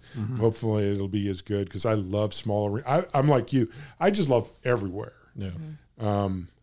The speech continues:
Speaker 2: but small arenas have a s-, or small places have a, such a cool setup for people like that
Speaker 1: Mm-hmm.
Speaker 2: who have the ability to really own that room. Now, I, the first time I saw Cadillac Three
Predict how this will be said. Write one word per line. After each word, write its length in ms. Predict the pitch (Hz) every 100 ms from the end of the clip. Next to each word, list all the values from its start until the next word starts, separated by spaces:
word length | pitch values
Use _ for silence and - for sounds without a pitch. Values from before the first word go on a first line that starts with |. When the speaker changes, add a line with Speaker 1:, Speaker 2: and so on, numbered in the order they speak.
| _
Speaker 2:
but 100 | 107
small 260 | - 196 170
arenas 420 | 107 117 98 90
have 180 | 110 104
a 60 | 101
s-, 180 | - -
or 120 | -
small 280 | - 127 117
places 640 | - 110 104 113 92 - - _ _
have 200 | - 107
a, 60 | 101
such 280 | - 151
a 40 | 117
cool 400 | - - 143 143
setup 420 | - 117 110 98 - - - _
for 140 | 110
people 480 | - - 175 170 156
like 360 | 117 104 101 95
that 320 | 104 92 92 -
Speaker 1:
Mm-hmm. 220 | 101 95 90 _
Speaker 2:
who 80 | 113
have 120 | 107
the 100 | 104
ability 840 | 92 90 120 120 113 104 104 95
to 240 | 90 - 98 87
really 520 | 101 110 107 104 101 -
own 260 | 110 104
that 180 | 101 95
room. 420 | 87 101 107 113 113 - _
Now, 100 | 113
I, 120 | 131 -
the 100 | 127
first 240 | 104 151 156
time 140 | 165
I 60 | 127
saw 180 | 110 107
Cadillac 400 | 110 104 104 90
Three 420 | 151 151 113